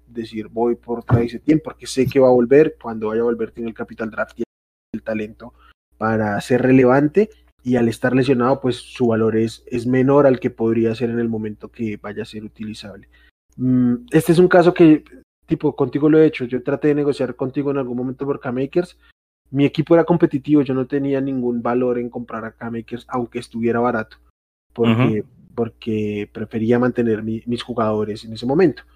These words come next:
Speaker 1: Es l-, la misma situación con, con Travis Etienne.
Speaker 2: De acuerdo. Pues yo, eh, yo lo tengo a, a Travis Etienne en esta, en la misma liga que tengo a Cam Akers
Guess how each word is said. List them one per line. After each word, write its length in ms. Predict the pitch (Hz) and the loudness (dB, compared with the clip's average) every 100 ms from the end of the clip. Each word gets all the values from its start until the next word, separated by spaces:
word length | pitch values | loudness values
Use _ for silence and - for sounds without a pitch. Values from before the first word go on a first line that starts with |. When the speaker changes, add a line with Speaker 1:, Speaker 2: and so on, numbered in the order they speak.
| _ _ _ | _ _ _
Speaker 1:
Es 220 | 147 139 | 2 4
l-, 160 | 147 151 147 | 4 4 6
la 180 | 156 | 6
misma 280 | 160 156 156 | 8 6 4
situación 440 | 143 147 139 131 117 | 2 0 0 0 -4
con, 540 | 127 123 123 120 117 _ | -6 -6 -6 -10 -14 _
con 200 | - 117 | -10 -10
Travis 360 | 117 110 107 113 | -8 -8 -8 -12
Etienne. 320 | - 110 - _ _ _ _ _ _ _ _ _ _ _ _ _ _ | -16 -20 -20 _ _ _ _ _ _ _ _ _ _ _ _ _ _
Speaker 2:
De 120 | 107 | -2
acuerdo. 500 | 104 104 95 90 - _ _ _ | 0 0 0 -2 -8 _ _ _
Pues 160 | 113 | -4
yo, 600 | 101 120 139 135 110 92 - | 0 2 4 4 4 0 -4
eh, 600 | 95 90 87 90 - _ - | -6 -4 -4 -6 -10 _ 0
yo 140 | 120 | 2
lo 80 | 127 | 4
tengo 320 | 113 123 170 | 2 2 0
a, 200 | 92 95 | 0 -2
a 60 | 101 | 0
Travis 220 | 110 - | 0 0
Etienne 240 | - 131 | 0 0
en 60 | 104 | 0
esta, 220 | - - | -2 0
en 60 | 110 | 0
la 80 | |
misma 160 | 107 120 | 2 2
liga 160 | 120 110 | 2 2
que 60 | |
tengo 160 | 107 110 | 0 -2
a 80 | 110 | 0
Cam 200 | 107 107 | 0 0
Akers 240 | 110 170 | 0 -2